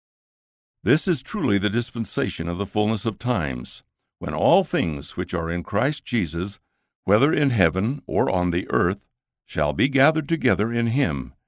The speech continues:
and when all things shall be restored. From the life of Joseph Smith. The prophet Joseph Smith loved the Nauvoo Temple and yearned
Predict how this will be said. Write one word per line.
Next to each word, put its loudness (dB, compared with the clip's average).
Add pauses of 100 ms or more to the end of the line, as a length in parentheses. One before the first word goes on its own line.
(260)
and -8
when -4
all 2
things -4
shall -2
be 0
restored. -4 (1300)
From 4
the 6
life 2
of -4
Joseph 0
Smith. -4 (1160)
The -2
prophet -2
Joseph 2
Smith -6 (100)
loved 2
the -2
Nauvoo 0
Temple -4 (300)
and -2
yearned 2